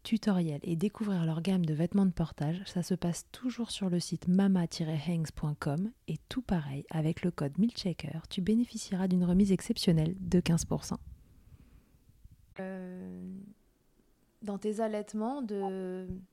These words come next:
bah de, de, de créer, euh, ces bouquins et, euh, pour informer les autres.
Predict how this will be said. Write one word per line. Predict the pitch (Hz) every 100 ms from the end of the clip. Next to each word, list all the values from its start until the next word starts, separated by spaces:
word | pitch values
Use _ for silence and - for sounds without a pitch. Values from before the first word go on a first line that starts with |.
| -
bah | 185
de, | 180 185
de, | 175
de | - 190
créer, | - 233 240 240
euh, | 202
ces | 208
bouquins | 196 202 190 220 262 285 -
et, | 220 247
euh, | 208 190 185 185 180 180 _ _ -
pour | 214 202
informer | 196 214 208 208
les | 202 196
autres. | 185 -